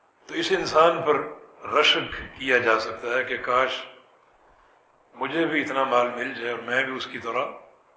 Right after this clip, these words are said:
اللہ کی راہ میں خرچ کروں۔ اور دوسرا، "ورجل آتاہ اللہ الحکمہ"، وہ شخص ہے جس کو اللہ رب العزت نے علم سے نوازا اور قرآن و حدیث سے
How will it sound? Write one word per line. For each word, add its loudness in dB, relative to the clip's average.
اللہ 2
کی 0
راہ 2
میں -4
خرچ -4
کروں۔ -10
اور -2
دوسرا، -2
"ورجل 0
آتاہ 4
اللہ -4
الحکمہ"، -4
وہ 4
شخص 0
ہے 2
جس -8
کو 0
اللہ 2
رب 4
العزت -2
نے -12
علم 4
سے 2
نوازا 2
اور -8
قرآن 4
و 2
حدیث 0
سے -4